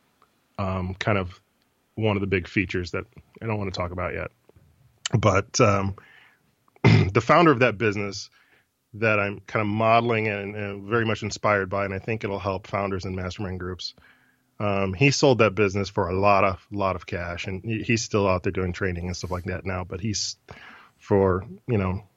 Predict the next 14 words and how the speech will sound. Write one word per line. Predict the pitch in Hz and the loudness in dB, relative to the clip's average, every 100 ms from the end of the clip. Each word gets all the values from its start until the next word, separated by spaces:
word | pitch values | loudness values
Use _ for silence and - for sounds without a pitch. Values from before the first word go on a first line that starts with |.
| _ - | _ -4
multiple | 107 107 110 107 107 95 | 4 4 4 2 2 2
millions. | 98 98 98 95 95 - - _ _ _ | 0 0 0 -2 -2 -4 -8 _ _ _
Um, | 101 92 90 90 - - _ _ _ | -2 -2 -2 -6 -12 -20 _ _ _
and | 113 107 107 104 104 107 - | 2 4 4 4 2 -2 -6
he | - - - 202 | -12 -6 2 6
reached | 196 170 - | 6 6 6
out | 127 117 | 4 4
to | |
me | 120 | 2
on | 104 | 2
Twitter | 98 - 135 | 0 0 0
the | 104 | 0
other | 98 90 | -2 -4
day, | 95 92 92 | -6 -8 -10